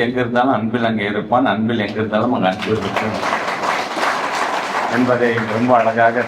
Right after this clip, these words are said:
தெளிவாக எடுத்து சொன்னது மட்டுமல்லாமல், தமிழ்நாட்டினுடைய மாண்பு முதலமைச்சர் அவர்கள் நடத்துகின்ற இந்த ஆட்சியில் என்னென்ன மாதிரியான திட்டங்கள், இங்கே உரையாற்றிய நம்முடைய மதியழகன் ஐயா அவர்கள் சொன்னது போல,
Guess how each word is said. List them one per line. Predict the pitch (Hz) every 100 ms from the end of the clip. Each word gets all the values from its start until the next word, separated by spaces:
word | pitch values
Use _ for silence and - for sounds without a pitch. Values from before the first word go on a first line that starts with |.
| 104
தெளிவாக | 110 113 113 107
எடுத்து | 101 - 113
சொன்னது | - 98 92 92
மட்டுமல்லாமல், | - 117 - 95 95 113 - - - - - - - - - - - - - - - - -
தமிழ்நாட்டினுடைய | 135 175 180 170 156 131
மாண்பு | 131 147 151
முதலமைச்சர் | 131 147 156 143 143 131
அவர்கள் | 120 113 110 104 104
நடத்துகின்ற | 110 110 120 117 110
இந்த | 98 95
ஆட்சியில் | 107 - 131 123 104
என்னென்ன | 127 147 143
மாதிரியான | 123 110 104 95 98
திட்டங்கள், | - 101 87 - - - - - - - - - - - - - - - - - -
இங்கே | 113 120 113
உரையாற்றிய | 135 143 143 135 120
நம்முடைய | 117 113 110 104 104
மதியழகன் | 120 123 113 110 104
ஐயா | 104 101
அவர்கள் | 95 95 101
சொன்னது | 104 101 107
போல, | 135 117